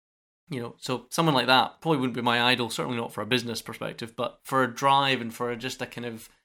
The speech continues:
wanting something and wanting to get there, then yeah, probably.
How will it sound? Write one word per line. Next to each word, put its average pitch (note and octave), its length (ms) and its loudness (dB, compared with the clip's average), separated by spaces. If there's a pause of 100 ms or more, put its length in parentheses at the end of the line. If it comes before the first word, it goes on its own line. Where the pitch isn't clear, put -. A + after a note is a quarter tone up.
(200)
wanting B2+ 560 -2
something A#2 440 -10
and A2 260 -10
wanting A#2+ 340 -6
to B2 120 -4
get B2+ 220 -2
there, A#2+ 180 -6
then A#2+ 480 -12
yeah, G3 240 -10 (100)
probably. C3+ 420 -10